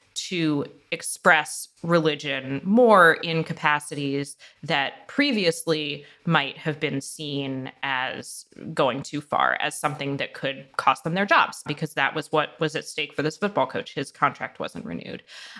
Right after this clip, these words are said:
And what I think is really interesting is to watch this case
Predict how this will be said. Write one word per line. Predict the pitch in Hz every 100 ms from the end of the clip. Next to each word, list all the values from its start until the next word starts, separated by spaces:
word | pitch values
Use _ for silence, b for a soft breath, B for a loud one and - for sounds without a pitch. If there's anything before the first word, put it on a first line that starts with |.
| -
And | 175 160 156 156 - - _ _
what | 175 190
I | 240
think | 277 220
is | -
really | 170 160
interesting | 233 269 220 - - 151 143 147 143 B B
is | 185 -
to | 196
watch | 160 156 165 190 - - 165
this | 170 - -
case | - 170 147 180 - -